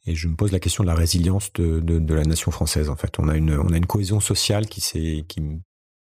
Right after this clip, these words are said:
il me semble, s'est quand même pas mal affaiblie.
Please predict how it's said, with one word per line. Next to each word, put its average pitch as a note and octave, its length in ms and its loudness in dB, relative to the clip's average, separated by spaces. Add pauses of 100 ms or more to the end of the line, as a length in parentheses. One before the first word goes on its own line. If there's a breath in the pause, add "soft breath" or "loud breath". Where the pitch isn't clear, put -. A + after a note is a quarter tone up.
il G2 140 2
me G2+ 120 4
semble, G2+ 320 0
s'est E2+ 220 -2
quand - 140 -4
même D#2+ 320 -2
pas F#2 100 2
mal F2 140 2
affaiblie. E2 520 0